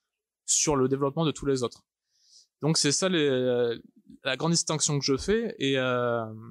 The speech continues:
et après il faut rentrer en profondeur sur, euh, plein de sujets. En l'occurrence, euh, moi je travaille très peu sur le, l'enveloppe, enfin sur l'empreinte globale, hein, qui m'intéresse assez peu.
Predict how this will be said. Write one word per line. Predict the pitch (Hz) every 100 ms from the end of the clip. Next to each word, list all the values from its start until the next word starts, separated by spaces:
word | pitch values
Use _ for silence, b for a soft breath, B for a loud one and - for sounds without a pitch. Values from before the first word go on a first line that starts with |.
| 143 -
et | 135 131
après | 123 175
il |
faut | - 139
rentrer | 135 - 156
en |
profondeur | - 139 135 123 143 -
sur, | - 143 117 110
euh, | 110 107
plein | - 143
de |
sujets. | - 127 143 185 B B B B B -
En | 143
l'occurrence, | 147 - 147 180 190 -
euh, | 135 131 127 123 120 117 - -
moi | 143 160
je |
travaille | - 131
très | - 156
peu | 196
sur | - 147 127
le, | 117 127 120 117 117
l'enveloppe, | 127 139 139 147 143
enfin | 120 - 117
sur | - 120
l'empreinte | 127 135 151 147
globale, | 139 135 135 160
hein, | 139 113
qui | - 123
m'intéresse | 123 127 123 -
assez | 135 131
peu. | - 160